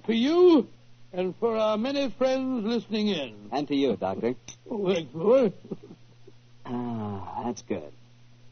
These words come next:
Speaker 2: Doctor, this has indeed been a pleasant association for me.
Speaker 1: Oh, I'm glad to hear it.
Speaker 2: You're the best storyteller I've ever known, and the Petrie family makes the best wine I've ever tasted.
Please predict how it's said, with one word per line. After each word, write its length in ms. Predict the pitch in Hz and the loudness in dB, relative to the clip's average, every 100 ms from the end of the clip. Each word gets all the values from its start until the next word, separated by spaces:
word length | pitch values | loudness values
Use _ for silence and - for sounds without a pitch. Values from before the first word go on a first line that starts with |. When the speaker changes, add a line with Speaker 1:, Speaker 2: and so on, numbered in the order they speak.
| - - - - | -20 -20 -20 2
Speaker 2:
Doctor, 360 | 233 269 190 175 | 4 6 6 8
this 200 | 240 - | 6 6
has 200 | 170 139 | 4 4
indeed 340 | 131 117 110 | 4 4 2
been 140 | 101 104 | 0 0
a 160 | 90 82 - | -2 -6 2
pleasant 300 | 139 120 101 | 2 4 0
association 680 | 123 113 117 110 101 92 | 0 0 0 0 0 -4
for 120 | 92 | -8
me. 260 | 98 104 123 240 | -2 0 0 -2
Speaker 1:
Oh, 220 | 190 120 | -6 -8
I'm 120 | 113 | -10
glad 220 | 123 127 120 | -12 -12 -10
to 60 | 156 | 0
hear 200 | 196 254 | 2 4
it. 60 | - - - | 2 -6 -2
Speaker 2:
You're 200 | - 247 | 4 6
the 80 | 208 | 6
best 280 | 147 196 170 | 6 4 4
storyteller 600 | - 190 147 120 127 123 | 6 6 6 6 4 4
I've 160 | 120 120 | 4 4
ever 180 | 127 113 | 4 4
known, 320 | 117 123 196 | 2 4 2
and 140 | 131 | 2
the 140 | 113 110 | 2 0
Petrie 400 | 180 196 143 127 | 0 2 2 2
family 400 | 170 170 123 151 | 2 2 2 2
makes 240 | 131 127 | 0 -2
the 80 | 113 | 0
best 260 | 101 156 117 | 2 2 2
wine 300 | 147 147 131 | 2 2 2
I've 100 | 120 | 2
ever 220 | 127 110 | 0 0
tasted. 400 | 165 180 175 | 0 -2 -2